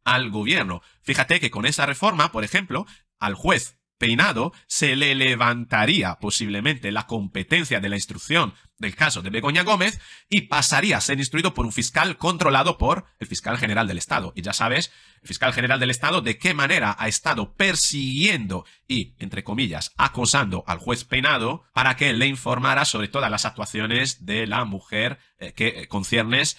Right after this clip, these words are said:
conciernen a la mujer del presidente. Fíjate que con estas tres reformas, Pedro Sánchez puede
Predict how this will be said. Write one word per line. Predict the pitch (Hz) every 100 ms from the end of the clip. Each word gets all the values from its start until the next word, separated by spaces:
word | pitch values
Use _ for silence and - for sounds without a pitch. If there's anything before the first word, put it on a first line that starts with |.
| -
conciernen | - 98 120 117 - -
a | - 214
la | 226
mujer | 226 - 208
del | 180
presidente. | 165 190 139 - - - _
Fíjate | - 143 131 143
que | -
con | 113 117
estas | 120 104 101 -
tres | - 147 151 -
reformas, | - - - 151 160 156 - - _ -
Pedro | 120 104
Sánchez | - 143 147 151
puede | - 143 110 90